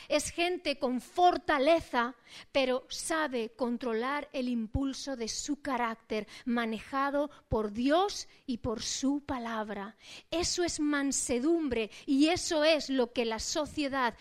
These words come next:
y todo cristiano necesita en su vida. Ya el miércoles estuvo Juli hablando acerca de la docilidad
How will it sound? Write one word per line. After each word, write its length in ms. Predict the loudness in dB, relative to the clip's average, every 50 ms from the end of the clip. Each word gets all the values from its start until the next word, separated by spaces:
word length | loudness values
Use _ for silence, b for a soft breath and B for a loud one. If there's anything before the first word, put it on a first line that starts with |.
| B B -2
y 120 | 0 0
todo 440 | 0 2 2 2 2 2 0 -2 -2
cristiano 760 | -2 -2 -2 -2 -4 -4 -4 -2 -2 0 -2 -2 -4 -4 -6 B B B
necesita 920 | 0 0 0 0 -2 -6 -8 -8 -6 -4 -6 -6 -6 -6 -8 -10 -10 -8 -8
en 160 | -8 -6 -4
su 240 | -4 -4 -6 -6 -4
vida. 340 | -4 -4 -4 -4 -6 -8 -10 b b b b b b b b b b b b b -4
Ya 200 | 0 0 2 2
el 120 | 2 2
miércoles 720 | 2 2 2 0 0 0 -2 0 0 -2 -2 -4 -8 -10 -8
estuvo 580 | -8 -8 -8 -8 -6 -6 -4 -2 -2 -2 -2
Juli 380 | -4 -4 -2 0 0 0 0 0
hablando 520 | -2 -2 -2 0 0 0 0 0 -2 -2
acerca 400 | -4 -2 -4 -4 -4 -4 -6 -6
de 100 | -6 -4
la 140 | -4 -2 -2
docilidad 720 | -2 -4 -6 -6 -6 -6 -4 -4 -6 -4 -4 -6 -6 -8